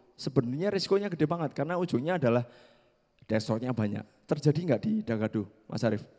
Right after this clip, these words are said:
Biasanya desktopnya diapain? Dijual lagi ya? Dengan touch point yang lain gitu ya? Kita berusaha banget untuk kemudian, piye ya caranya supaya bisnis ini tidak harus mengandalkan desktop.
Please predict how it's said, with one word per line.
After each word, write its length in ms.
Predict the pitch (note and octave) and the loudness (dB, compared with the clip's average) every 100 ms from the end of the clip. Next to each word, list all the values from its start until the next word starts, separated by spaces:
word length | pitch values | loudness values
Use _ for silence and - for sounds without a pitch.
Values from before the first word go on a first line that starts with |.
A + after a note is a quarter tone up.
| _ _ _ _ _ _ _ _ _ - | _ _ _ _ _ _ _ _ _ 4
Biasanya 400 | B2 B2 F3+ D#3+ | 4 6 2 6
desktopnya 400 | C3 C#3+ C#3+ F3 | 6 4 0 2
diapain? 380 | B2+ G#2+ G2+ F#2 - _ _ _ _ _ _ _ _ _ _ _ _ _ _ _ _ _ _ _ _ _ - - | 4 6 4 0 -20 _ _ _ _ _ _ _ _ _ _ _ _ _ _ _ _ _ _ _ _ _ -20 -4
Dijual 320 | C3+ D3 D#3 | 6 10 10
lagi 240 | C#3 B2 | 8 6
ya? 40 | F#2+ - - - - _ _ B2 | 6 -6 -20 -20 -20 _ _ 0
Dengan 320 | C3 C3 C3 | 2 2 4
touch 240 | C#3 C3 | 4 4
point 220 | C3+ C3+ | 4 4
yang 160 | B2+ B2+ | 4 2
lain 160 | C#3+ A#2+ | 2 2
gitu 160 | A2+ | 4
ya? 140 | A2 G#2 - _ _ | 4 2 -12 _ _
Kita 200 | - F#3 | -2 2
berusaha 320 | E3+ D3 C#3+ | 6 6 6
banget 280 | C3 E3 D#3+ | 6 6 6
untuk 160 | D#3+ D#3+ | 2 2
kemudian, 480 | D#3+ D3+ D#3 D#3+ - - | 2 6 6 6 -4 2
piye 160 | F3+ D3+ | 6 8
ya 40 | A#2 | 8
caranya 400 | A#2 B2 C3 C#3+ | 4 4 2 -2
supaya 360 | - A#2+ B2 C#3 | -2 2 4 4
bisnis 320 | A#2+ G#2 A#2 | 2 0 -2
ini 160 | D3 | -2
tidak 320 | D#3+ B2+ G#2+ A2 | -2 0 0 0
harus 80 | |
mengandalkan 400 | A2+ A2+ G#2+ A2 | -2 0 0 0
desktop. 320 | A2+ G#2+ G#2+ | 0 0 -2